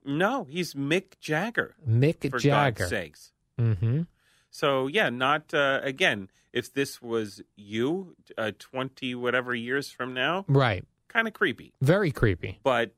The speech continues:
Speaker 1: Mick Jagger, <laughs> not at all.
Speaker 2: Mick Jagger still rolling along. Seventy-four years old, a relatively new father with a thirty-one-year-old.
Speaker 1: Right.
Speaker 2: And now he's moved on from that
Speaker 1: Right.
Speaker 2: relationship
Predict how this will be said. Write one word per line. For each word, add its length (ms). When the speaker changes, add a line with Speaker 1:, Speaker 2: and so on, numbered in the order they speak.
Speaker 1:
Mick 380
Jagger, 540
<laughs> 300
not 320
at 120
all. 320
Speaker 2:
Mick 320
Jagger 460
still 440
rolling 380
along. 400
Seventy-four 840
years 260
old, 420
a 80
relatively 680
new 260
father 420
with 180
a 100
thirty-one-year-old. 1400
Speaker 1:
Right. 400
Speaker 2:
And 200
now 560
he's 540
moved 320
on 220
from 280
that 220
Speaker 1:
Right. 40
Speaker 2:
relationship 920